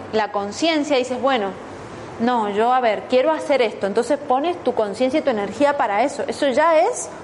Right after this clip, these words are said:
un paso muy grande. ¿Vale? Muy bien. Entonces podemos hacer un decreto relacionado con Vishnu y con el sostenimiento.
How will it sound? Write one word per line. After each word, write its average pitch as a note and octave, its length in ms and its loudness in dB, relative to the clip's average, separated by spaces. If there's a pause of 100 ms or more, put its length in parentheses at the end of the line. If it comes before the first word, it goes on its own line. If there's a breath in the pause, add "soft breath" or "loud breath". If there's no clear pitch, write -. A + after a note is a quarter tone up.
(120)
un A3+ 120 0
paso C#4+ 300 -2
muy A3+ 200 -2
grande. G3 300 -2 (840)
¿Vale? D#4+ 200 2 (2500 loud breath)
Muy B3 200 2
bien. G3+ 180 -2 (260)
Entonces D4+ 360 2
podemos D#4 320 4
hacer F4 220 2
un E4+ 120 2
decreto F#4+ 500 2 (440 loud breath)
relacionado B3 680 2
con G4 420 2 (240)
Vishnu D#4+ 500 0 (200)
y C#4+ 120 2
con D4+ 200 2
el F4+ 120 2 (220)
sostenimiento. D4 960 0